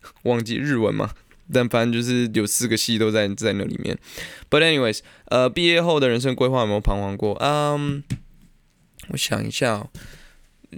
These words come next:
呃，我，我的道路跟大家比较不太一样，因为那个时候我已经是同时有在当歌手，所以，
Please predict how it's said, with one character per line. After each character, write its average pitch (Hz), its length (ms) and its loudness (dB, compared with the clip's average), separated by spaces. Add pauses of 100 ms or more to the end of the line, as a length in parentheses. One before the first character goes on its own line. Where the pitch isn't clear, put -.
(120)
呃， 127 180 -2
我， 123 220 -4
我 143 180 0
的 170 80 -2
道 214 160 -2
路 208 80 0
跟 196 120 0
大 190 100 0
家 190 80 0
比 156 80 -6
较 123 100 2
不 127 120 -4
太 135 160 0
一 110 80 -2
样， 120 180 2
因 139 100 2
为 143 80 0
那 143 80 0
个 127 80 0
时 117 120 -2
候 113 80 4
我 110 140 2
已 104 60 -2
经 110 220 -2
是 107 300 -4 (140)
同 110 220 -2
时 113 160 -2
有 104 80 2
在 113 100 0
当 117 180 -2
歌 147 140 -2
手， 143 360 -2 (260)
所 127 300 -2
以， 120 400 -2